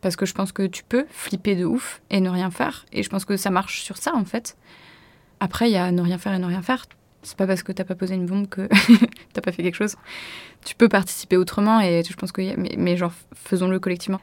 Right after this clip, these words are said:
En fait, je pense que ça se fait par le fait de ne plus respecter les règles. Et au sens où, euh,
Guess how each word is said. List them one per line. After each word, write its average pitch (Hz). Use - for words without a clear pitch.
En 196
fait, 240
je -
pense 233
que 220
ça 185
se 180
fait 220
par 202
le 185
fait 214
de 202
ne 190
plus 220
respecter 208
les 196
règles. 185
Et 202
au 190
sens 208
où, 214
euh, 175